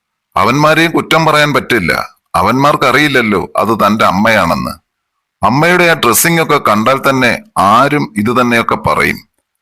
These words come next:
അച്ഛൻ നേരത്തെ മരിച്ചു പോയതുകൊണ്ട് അമ്മയും പല ആഗ്രഹങ്ങളും കടിഞ്ഞാണിട്ട് നിർത്തിയിരിക്കുകയാണ്.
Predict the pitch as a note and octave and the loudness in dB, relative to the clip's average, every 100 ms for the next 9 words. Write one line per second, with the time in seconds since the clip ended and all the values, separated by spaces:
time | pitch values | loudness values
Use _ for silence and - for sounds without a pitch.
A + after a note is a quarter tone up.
0 | _ _ - - - C3+ D3+ B2+ C3+ B2+ | _ _ -8 -6 -2 -2 0 0 0 -2
1 | D3 B2+ A2+ D#3 C#3 C3+ C3 C3+ C3 B2 | 0 0 0 0 2 0 2 0 0 -2
2 | G#2+ A2 _ _ - F2 F2+ A#2+ C#3 D#3 | -2 -8 _ _ -4 0 2 2 2 2
3 | C3 C#3 A#2+ A#2+ C3+ D3 C#3+ C#3+ D3 B2 | 2 2 2 2 0 0 0 0 0 0
4 | A2 C3+ C#3+ C#3+ C#3 A#2+ G2+ B2 B2 B2 | 0 0 0 0 -2 -2 -2 -2 0 0
5 | B2+ A2+ D2+ - | 0 0 0 -4